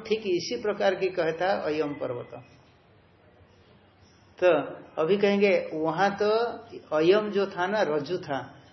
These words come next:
उसके साथ चक्षु का सन्निकर्ष हो जाएगा, हो जाएगा। इसी प्रकार की यहाँ अयम पर्वत कहने से तो वहां रज्जु में सर्प अध्यस्त था, यहाँ अयम में पर्वत अध्यस्त कहना पड़ेगा।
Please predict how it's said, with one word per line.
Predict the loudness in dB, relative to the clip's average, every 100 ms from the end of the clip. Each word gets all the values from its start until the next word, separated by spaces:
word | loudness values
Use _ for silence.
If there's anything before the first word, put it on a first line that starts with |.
| _ -12 -4
उसके | -4 0 0
साथ | 4 2 2
चक्षु | -4 -2 0
का | 0
सन्निकर्ष | 2 0 0 2 0 2
हो | 4 4
जाएगा, | 4 4 4 2 -2 -14 -20 -20 -20 -20 _ -20 -20 -8 2
हो |
जाएगा। | 6 6 6 2 -4 -14 -20 -20 -8
इसी | -6 -4 -2
प्रकार | 0 0 2 0
की | 0
यहाँ | -4 -4 -2
अयम | 0 4 2 0
पर्वत | -2 0 0 -2 -2
कहने | 2 2 0 -4
से | -4 -2 -2 -2 -10 -20 -20 -10 0
तो | 2
वहां | 2 2 2
रज्जु | 4 2 0 -2
में | -2
सर्प | -2 2 2 2 2
अध्यस्त | 4 4 4 2 0
था, | -2 -2 -2
यहाँ | -2 -2 -2 0
अयम | 4 4 4 0
में | -2
पर्वत | 0 2 2 2
अध्यस्त | 2 2 2 0 0
कहना | 0 0 0 0
पड़ेगा। | 0 0 0 0